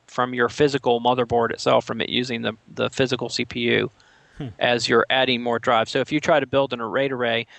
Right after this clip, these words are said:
Speaker 1: that's a, you know, a, a raid five array that has eight drives in it, and you're using the motherboard's,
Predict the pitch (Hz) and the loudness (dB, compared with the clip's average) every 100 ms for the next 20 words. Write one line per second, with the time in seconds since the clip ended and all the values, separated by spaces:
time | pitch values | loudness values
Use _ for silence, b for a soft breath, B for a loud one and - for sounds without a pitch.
0 | b - 120 - 120 110 110 - 120 113 | b -4 -4 0 0 0 -4 -6 -4 0
1 | 113 110 - _ _ 123 123 127 - 131 | 2 0 -2 _ _ -2 0 0 2 4
2 | 131 123 120 123 120 - 123 113 131 - | 4 2 -2 -2 -2 -2 -4 -4 -4 -4
3 | 127 120 123 123 113 113 123 117 120 120 | 0 0 0 -2 -6 -6 -6 -6 -6 -6
4 | 117 113 127 123 120 120 117 110 - | -6 -2 0 0 0 0 0 -2 -10